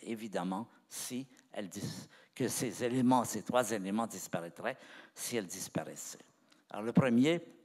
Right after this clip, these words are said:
c'est l'art, c'est la culture, c'est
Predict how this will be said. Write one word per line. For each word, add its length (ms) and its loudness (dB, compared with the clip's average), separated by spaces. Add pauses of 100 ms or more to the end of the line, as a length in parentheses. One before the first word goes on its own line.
(140)
c'est 240 -4
l'art, 340 -2 (540)
c'est 180 -6
la 120 2
culture, 640 -8 (580)
c'est 440 -4